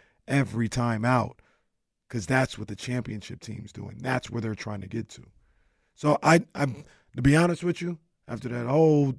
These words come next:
diatribe, I don't know what the issue is, but that's, that's my guess. That's the way, that's what they're showing me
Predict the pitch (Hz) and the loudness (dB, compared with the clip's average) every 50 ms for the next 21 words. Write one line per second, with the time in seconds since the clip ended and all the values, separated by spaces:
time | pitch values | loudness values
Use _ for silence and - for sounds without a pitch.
0 | - - _ _ 208 175 131 120 147 151 147 143 139 - 160 151 147 143 131 - | -8 -20 _ _ -20 -10 -4 -2 0 2 2 0 0 0 0 2 2 2 0 -2
1 | _ - - 139 127 117 156 170 170 175 120 123 143 160 165 160 165 165 165 170 | _ -8 -4 -4 0 2 2 2 2 0 -2 -2 2 2 2 2 2 2 2 2
2 | 165 170 175 170 175 175 175 175 175 - _ _ _ _ _ _ - - - 113 | 2 0 -4 -4 -2 -2 -2 -4 -4 -8 _ _ _ _ _ _ -16 -10 -6 -2
3 | 127 - - - - - - _ _ _ _ _ _ _ _ - 127 135 120 117 | -2 -2 -4 -6 -12 -14 -18 _ _ _ _ _ _ _ _ -6 -4 -2 -2 -2
4 | 104 123 147 147 113 95 - - - 139 143 - - 170 165 170 - - - 170 | 0 0 0 0 0 -2 -6 -6 -2 -2 -2 0 0 2 4 4 2 2 0 0
5 | - - 175 170 - 151 139 123 - - 147 143 139 127 120 123 131 143 135 117 | 0 -2 -4 -4 -4 -2 -4 -4 -4 -6 -6 -4 -4 -4 -4 -4 -4 -4 -4 -4
6 | 104 | -6